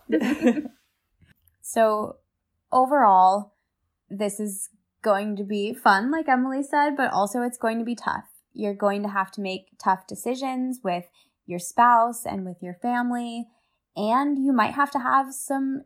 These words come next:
Speaker 2: tough and awkward conversations. Emily and I were just talking about earlier how we've both been in situations where people have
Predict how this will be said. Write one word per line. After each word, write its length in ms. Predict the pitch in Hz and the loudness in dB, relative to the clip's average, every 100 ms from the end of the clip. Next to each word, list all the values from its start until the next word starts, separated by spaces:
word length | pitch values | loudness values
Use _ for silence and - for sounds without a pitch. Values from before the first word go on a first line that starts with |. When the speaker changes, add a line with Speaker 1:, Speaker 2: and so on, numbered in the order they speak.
| _ - | _ -10
Speaker 2:
tough 380 | - 247 247 - | -2 -2 -2 -6
and 160 | 226 - | -4 -2
awkward 440 | 220 - 262 254 | -2 -4 -6 -6
conversations. 1080 | - 285 285 277 339 302 247 - 233 - - _ _ _ _ | -4 -6 -6 -6 -6 -6 -6 -6 -8 -12 -20 _ _ _ _
Emily 300 | - 208 226 | -2 -2 -2
and 80 | 233 | 0
I 100 | 214 | 2
were 100 | 220 | 2
just 160 | 220 - | 0 -4
talking 200 | 226 240 | -4 2
about 200 | 233 - | 2 4
earlier 380 | 233 277 254 247 | 2 0 -2 0
how 120 | 220 | 0
we've 220 | 208 202 | 0 -4
both 280 | 202 208 - | -4 -4 -4
been 120 | 220 214 | -6 -4
in 140 | 208 | -6
situations 760 | 220 214 214 202 208 214 214 208 | -8 -8 -6 -6 -6 -8 -8 -6
where 140 | 196 | -6
people 320 | 196 208 202 202 | -6 -6 -4 0
have 320 | 196 190 | 2 2